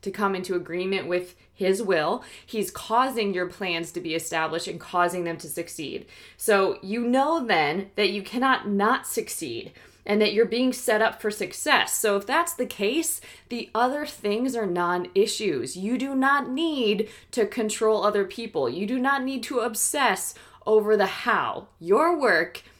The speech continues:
is to stay in step with God, to focus on your alignment, right? And to take the steps of obedience that you're led to take. And those never involve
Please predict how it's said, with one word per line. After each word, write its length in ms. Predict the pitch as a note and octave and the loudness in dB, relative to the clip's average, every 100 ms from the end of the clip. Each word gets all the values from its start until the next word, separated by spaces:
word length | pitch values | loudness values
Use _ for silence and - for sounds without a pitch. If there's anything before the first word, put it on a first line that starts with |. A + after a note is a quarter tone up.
| _ | _
is 180 | F#3+ F#3 | -8 -6
to 100 | F#3+ | -6
stay 340 | F#3 - E3 G3+ | -6 -2 0 0
in 100 | A#3+ | -2
step 300 | - A3 A3+ | -4 -4 -4
with 160 | C#4 | -10
God, 440 | A#3+ F3+ D#3 D#3+ A3+ - _ _ | -4 0 0 0 -4 -12 _ _
to 140 | - G#3 | -8 -6
focus 440 | - F3+ F#3 A#3+ | -2 -4 -4 -4
on 160 | A#3 A#3 | -2 0
your 160 | A#3 | -2
alignment, 800 | B3+ C4 G3+ F3+ D#3+ E3+ G#3 - _ - | -2 -2 -2 -2 -2 -4 -4 -10 _ -2
right? 400 | D#3+ F#3 A#3+ - _ _ _ _ _ - - | 2 2 2 -6 _ _ _ _ _ -20 -12
And 140 | E3 F3+ | -8 -6
to 100 | D#3+ | -6
take 360 | - F3+ F#3+ | 0 0 0
the 80 | G#3 | -4
steps 340 | G#3 G3+ G3 | -2 -4 -2
of 120 | G3+ F3 | -4 -4
obedience 500 | E3 E3 F3 G#3+ G#3+ | -4 -4 0 -2 -2
that 140 | E3 | -6
you're 200 | D3+ D#3+ | -4 -4
led 180 | D#3+ D#3+ | 0 0
to 80 | D#3+ | -2
take. 420 | - - - - - - - | -4 -8 -8 -12 -20 -20 -16
And 220 | - D#3+ | -12 -6
those 420 | E3 F#3 A#3+ C4 - _ _ - | 0 2 2 -2 -12 _ _ -12
never 840 | F3 F3+ G3 B3+ F#3+ A#2+ C3 - _ - | -8 -2 -2 -2 -4 -2 -4 -6 _ -8
involve 800 | F#3 E3+ E3+ E3 E3 E3 - | -6 0 2 4 2 0 -8